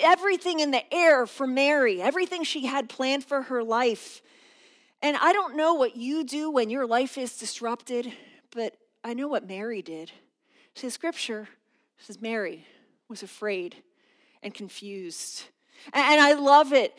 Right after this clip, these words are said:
that she asks a re-, that really good follow-up question after the announcement that the angel gives her. In verse thirty-four, Mary asks the angel, "But of course, log-, logically, how can this happen? I'm a virgin," right?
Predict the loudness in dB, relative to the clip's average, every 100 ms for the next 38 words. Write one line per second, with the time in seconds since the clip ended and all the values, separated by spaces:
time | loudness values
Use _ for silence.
0 | -4 -2 -2 0 4 4 2 -4 -2 -2
1 | 0 0 0 0 -2 -2 -4 4 6 6
2 | 4 2 0 -2 -2 -4 -6 -6 0 0
3 | -2 -8 -4 -4 -2 -2 -2 -4 -8 -8
4 | -10 -12 -10 -6 -6 -4 -4 -4 -4 -4
5 | -4 -4 -8 -10 -10 -8 -6 -6 0 -2
6 | -2 -8 -4 2 0 0 -6 2 4 6
7 | 6 4 4 -2 -2 0 2 0 0 -16
8 | -20 -14 -6 -4 0 0 0 2 2 0
9 | 0 6 6 6 -6 -2 0 2 2 0
10 | -4 0 4 4 2 0 0 0 0 -2
11 | -4 -6 0 0 -2